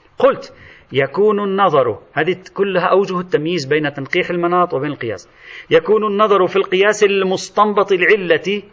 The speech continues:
إلى علة الحكم، بينما هو في تنقيح المناط يكون إلى موضوع الحكم". شيخ مكارم شيرازي يميز بين تنقيح، لذلك ستستغربون من هذا،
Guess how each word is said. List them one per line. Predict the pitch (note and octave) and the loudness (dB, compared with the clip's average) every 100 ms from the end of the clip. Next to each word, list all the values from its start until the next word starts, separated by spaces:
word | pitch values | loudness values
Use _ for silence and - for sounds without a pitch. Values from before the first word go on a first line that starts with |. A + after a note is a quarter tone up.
| _ _ _ - | _ _ _ -4
إلى | D#3 | 0
علة | G3 G3+ G#3+ G#3+ G3+ F#3+ | 2 2 2 2 -2 -2
الحكم، | E3 - E3 B2 G#2+ - _ _ _ _ _ _ _ _ _ _ _ _ _ _ _ _ _ _ _ B2 | -2 -2 -2 -6 -12 -14 _ _ _ _ _ _ _ _ _ _ _ _ _ _ _ _ _ _ _ -2
بينما | D3+ E3 A3 G#3+ F3+ | 0 2 2 2 4
هو | A3 | 2
في | G#3 G3 | 2 -2
تنقيح | F#3+ F3+ G3+ A3 G#3 | 0 0 0 0 0
المناط | F#3 F#3 G#3+ G#3+ | 2 4 4 2
يكون | F#3 E3 G3 G3+ | 0 0 0 -2
إلى | G3 F#3+ F3+ | 0 0 0
موضوع | E3 D#3+ F3 | -2 2 2
الحكم". | A#2+ A#2+ - G#2 F#2+ _ _ _ _ | 0 -4 -12 -16 -20 _ _ _ _
شيخ | - B3+ B3+ | -6 -4 -4
مكارم | A#3+ A#3 A3+ | -2 -2 -2
شيرازي | G3 G#3+ G3+ G3 F#3 | -4 -2 -2 -2 -2
يميز | F3 G3 C#3+ A#2 C3 | 0 -2 -2 -10 -4
بين | E3+ C#3+ | -2 -2
تنقيح، | D3 D#3+ G3+ F#3+ G3+ - - | -4 -4 -4 -4 -8 -12 -10
لذلك | C3+ E3 F3+ F3 F3+ - | -2 0 0 2 0 0
ستستغربون | - - D#3 - C#3 C#3 C#3+ D3+ A2 | -10 -12 -10 -6 -4 -2 -2 -4 -6
من | A#2 | -6
هذا، | A#2+ C3 A2 | -2 0 -2